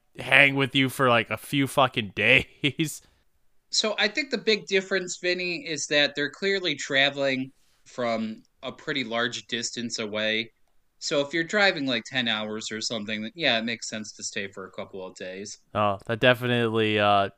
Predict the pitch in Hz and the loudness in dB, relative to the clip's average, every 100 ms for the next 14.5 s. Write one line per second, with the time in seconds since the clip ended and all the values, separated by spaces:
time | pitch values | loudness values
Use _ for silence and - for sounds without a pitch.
0 | _ _ - 113 - 113 107 113 110 - | _ _ 0 0 2 0 0 2 -2 2
1 | 113 120 113 104 101 104 104 107 104 107 | 2 4 4 2 2 2 2 -2 0 0
2 | 107 104 95 107 107 104 110 - 151 156 | 0 -2 -2 2 2 2 -2 4 6 8
3 | 175 151 131 123 120 123 117 113 110 - | 6 4 4 6 10 10 10 6 4 4
4 | 170 - - - - _ _ _ _ _ | 0 0 -8 -20 -20 _ _ _ _ _
5 | - 208 311 127 135 131 120 117 127 117 | 4 6 6 4 4 4 4 8 10 10
6 | 120 113 110 123 107 107 - - _ _ | 6 6 6 6 6 2 -2 -8 _ _
7 | _ _ 202 170 175 147 165 127 190 196 | _ _ -4 2 4 4 0 0 2 2
8 | 160 135 117 147 131 120 143 123 117 113 | 0 -2 0 0 0 0 0 0 0 -4
9 | 117 113 113 120 110 123 120 202 180 190 | -2 0 0 -2 -2 0 2 2 2 0
10 | 190 98 98 98 104 117 - - 170 - | 0 -6 -8 -8 -6 -6 -6 -6 -4 -4
11 | - - - _ _ _ _ _ - 202 | -6 -14 -16 _ _ _ _ _ -8 -6
12 | 190 143 - 185 165 170 208 196 185 180 | -6 -14 -6 0 4 6 6 6 4 4
13 | - - 143 165 160 131 117 110 113 127 | -2 2 6 8 6 6 4 6 6 6
14 | 120 110 104 - | 4 4 2 0